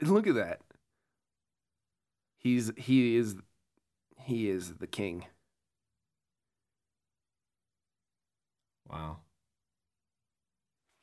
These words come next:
Speaker 1: Man. But, so I'll post the link to that video
Speaker 2: Yeah, throw that in the link dump.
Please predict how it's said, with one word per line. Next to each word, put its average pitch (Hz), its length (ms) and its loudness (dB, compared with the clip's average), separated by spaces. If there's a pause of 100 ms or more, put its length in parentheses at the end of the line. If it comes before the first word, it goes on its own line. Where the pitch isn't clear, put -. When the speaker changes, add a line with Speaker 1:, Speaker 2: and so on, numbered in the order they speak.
(100)
Speaker 1:
Man. 90 340 -8 (800)
But, 87 400 2 (140)
so 143 380 4
I'll 135 100 4
post 139 360 2
the 113 220 2 (260)
link 123 220 0
to 120 100 -6
that 110 220 2
video 104 440 -2
Speaker 2:
Yeah, 98 120 -6
throw 98 200 -12
that 95 180 -8
in 90 140 -10
the 85 40 -12
link 95 220 -8
dump. 85 220 -10